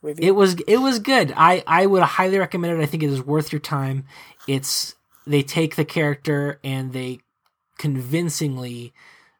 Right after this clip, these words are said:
Speaker 2: make her a little more sympathetic, and you, it's a heist movie also.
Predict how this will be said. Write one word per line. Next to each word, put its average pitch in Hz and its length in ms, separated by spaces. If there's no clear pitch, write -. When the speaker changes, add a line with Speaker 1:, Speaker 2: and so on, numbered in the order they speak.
Speaker 2:
make 143 360
her 135 200
a 127 80
little 135 220
more 127 240
sympathetic, 127 720
and 135 320
you, 127 600
it's 143 180
a 135 60
heist 147 340
movie 117 340
also. - 380